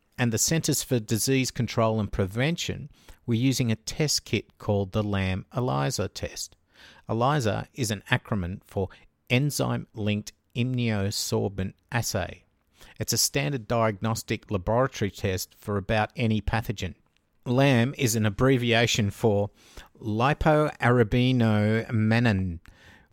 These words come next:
which is a glycolipid found on the bacteria cells that cause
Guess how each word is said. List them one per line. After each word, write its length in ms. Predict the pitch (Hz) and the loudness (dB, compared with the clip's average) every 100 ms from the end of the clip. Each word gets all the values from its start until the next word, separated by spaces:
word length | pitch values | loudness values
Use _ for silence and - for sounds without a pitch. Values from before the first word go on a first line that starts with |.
| _ _ - | _ _ 2
which 220 | 127 127 | 2 4
is 120 | 110 | 2
a 60 | 107 | 0
glycolipid 1080 | 120 127 139 - 123 113 135 - 113 110 - - - _ | 0 0 0 2 2 2 0 0 -2 -2 -6 -20 -20 _
found 500 | - 135 143 127 - - | -2 2 4 2 0 0
on 240 | 117 113 | 4 4
the 80 | 110 | 4
bacteria 500 | 113 120 - 143 135 | 2 0 2 4 4
cells 540 | - - 117 110 117 - | 2 2 4 2 0 -4
that 200 | - 117 | -4 -4
cause 480 | - 123 117 117 - | 0 0 4 2 0